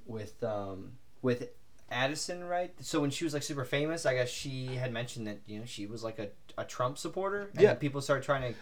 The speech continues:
Speaker 2: Well, no.
Speaker 1: were, had an issue 'cause
Speaker 2: She was at a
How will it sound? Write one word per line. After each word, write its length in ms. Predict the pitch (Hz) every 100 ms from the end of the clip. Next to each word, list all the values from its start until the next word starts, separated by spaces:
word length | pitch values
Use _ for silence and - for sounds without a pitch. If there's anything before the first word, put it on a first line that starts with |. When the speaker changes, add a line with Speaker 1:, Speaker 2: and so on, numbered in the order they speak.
| -
Speaker 2:
Well, 180 | 226
no. 200 | 247 277
Speaker 1:
were, 160 | 147 135
had 180 | 135 123
an 100 | 113
issue 340 | 123 - 139
'cause 360 | 131 113 - - -
Speaker 2:
She 720 | 160 - - 202 202 190 - - - - -
was 300 | 135 180 170
at 160 | 190 190
a 180 | 160